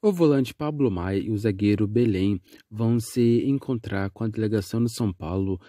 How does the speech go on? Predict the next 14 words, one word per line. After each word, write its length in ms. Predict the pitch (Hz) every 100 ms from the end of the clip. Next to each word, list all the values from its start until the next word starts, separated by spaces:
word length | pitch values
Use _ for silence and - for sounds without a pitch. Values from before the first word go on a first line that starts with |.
| - _ _
em 440 | 123 127 120 120 110
B 200 | 117 127
H 480 | 113 90 90 98
e 160 | - 110
reforça 720 | 117 127 - 101 107 101 -
o 100 | 117
grupo 540 | 107 95 101 104 101 - _ _
para 220 | - 107 107
o 60 |
confronto 760 | - 107 95 - 90 101 98 -
do 160 | 101
fim 220 | 90 98 95
de 100 | -
semana. 760 | 95 110 190 127 85 82 80